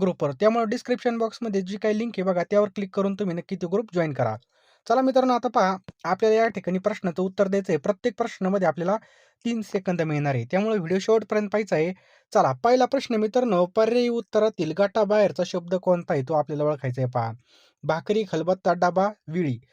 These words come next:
यामध्ये आपल्याला गटाबाहेरचा शब्द म्हणजे गटात न बसणारा शब्द. चला ओळखा पटकन, आपल्याला तीन सेकंद मिळतील. तर मित्रांनो याचं उत्तर आहे आणि प्रत्येकाने उत्तर देण्याचा प्रयत्न करायचा आहे कमेंट बॉक्समध्ये, कोणी शांत बसायचं नाही. जसं काय आपल्यासमोर बघा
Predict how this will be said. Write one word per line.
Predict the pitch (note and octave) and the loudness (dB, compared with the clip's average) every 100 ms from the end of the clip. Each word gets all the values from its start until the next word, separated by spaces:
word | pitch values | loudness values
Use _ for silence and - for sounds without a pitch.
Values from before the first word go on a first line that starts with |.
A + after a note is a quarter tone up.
| _ _ F#3 | _ _ 0
यामध्ये | G3+ G#3+ | 2 2
आपल्याला | F3+ F#3 F3 D3 | 0 0 2 2
गटाबाहेरचा | D#3 G3 A3+ G#3+ G#3+ F#3+ D#3 | 2 0 2 6 4 4 -2
शब्द | F3+ F3 | -4 -2
म्हणजे | F#3+ D#3 | -2 -2
गटात | D#3+ G3+ A3+ A3 | 0 0 2 -2
न | G#3 G3 | -2 0
बसणारा | G3+ F#3 D3+ C#3 | 0 0 -2 -2
शब्द. | C3 B2 A#2+ A#2 _ - _ | -4 -6 -6 -8 _ -20 _
चला | F#3 E3+ | 0 4
ओळखा | G#3 G#3+ G3+ | 4 4 2
पटकन, | G3 - G#3 | 0 -2 -2
आपल्याला | F#3+ F#3 F3+ | -2 -2 -4
तीन | F#3 G#3 G#3 | -4 -6 -6
सेकंद | G3+ - D#3 D3+ C#3+ | -6 -8 -4 -2 0
मिळतील. | B2+ B2 A2+ G#2 _ _ _ _ _ _ _ _ _ | 0 -2 -6 -10 _ _ _ _ _ _ _ _ _
तर | G3+ | -4
मित्रांनो | G#3+ C4 B3+ F#3+ | 2 2 4 2
याचं | G3+ - G#3 | 0 2 2
उत्तर | G3+ G#3 A3+ | 2 0 0
आहे | G#3+ F3 | 2 0
आणि | F3+ | -2
प्रत्येकाने | F#3 A3+ - B3 A#3+ | -4 -6 -4 -2 0
उत्तर | A#3 G#3+ A#3 | -2 0 0
देण्याचा | A3 G#3+ G#3 | 2 0 -2
प्रयत्न | G3+ A3 G#3 G#3 | 0 0 0 0
करायचा | G#3+ G3 | 0 2
आहे | G3 - | 0 2
कमेंट | G#3+ F3+ D#3 | 2 2 2
बॉक्समध्ये, | C#3+ C3 D3+ B2 A2 _ _ - | 0 0 -4 -4 -6 _ _ -4
कोणी | A3 B3 | -2 0
शांत | - G#3 G3+ | 2 2 2
बसायचं | G#3 G#3 E3+ F3+ | 2 0 -2 -4
नाही. | F#3 | -2
जसं | G3+ - | -2 0
काय | F#3+ | 2
आपल्यासमोर | F#3 G#3 F#3+ G3 G3 | 2 0 -2 -2 0
बघा | F#3+ F3+ F3 | 2 2 2